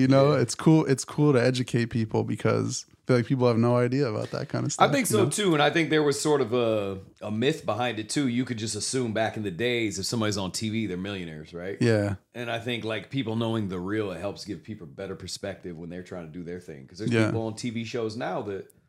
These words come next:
Speaker 2: they struggling to make it, and they're hoping, you know what I'm saying? They're hoping for the best and to be able to build and become that millionaire or whatever, you know what I
Speaker 1: Yeah.
Speaker 2: mean? But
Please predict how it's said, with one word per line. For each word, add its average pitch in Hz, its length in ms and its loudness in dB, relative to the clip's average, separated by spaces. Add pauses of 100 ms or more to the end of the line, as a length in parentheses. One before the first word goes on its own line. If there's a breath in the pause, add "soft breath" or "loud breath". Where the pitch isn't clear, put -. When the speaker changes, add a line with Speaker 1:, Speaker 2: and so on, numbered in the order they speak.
(160)
Speaker 2:
they 104 80 -12
struggling 131 480 -6
to 131 80 -6
make 170 240 -6
it, 110 80 -4
and 101 100 -10
they're 113 140 -8
hoping, 117 500 -6 (840)
you - 80 -6
know - 0 -
what 120 60 -2
I'm 110 60 -6
saying? 113 200 -4
They're 113 100 -4
hoping 123 240 -4
for 110 140 -6
the 110 60 -2
best 117 380 -4
and 104 140 -10
to - 80 -12
be 107 120 -4
able 107 120 -4
to 110 60 -6
build 117 360 -2
and 90 320 -8
become 113 520 -4
that 110 360 -8
millionaire 117 580 -4
or 104 120 -4
whatever, 110 480 -4 (100)
you 123 140 -2
know 120 80 4
what 120 80 6
I - 60 4
Speaker 1:
Yeah. - 80 2
Speaker 2:
mean? 123 100 -2
But 107 380 -4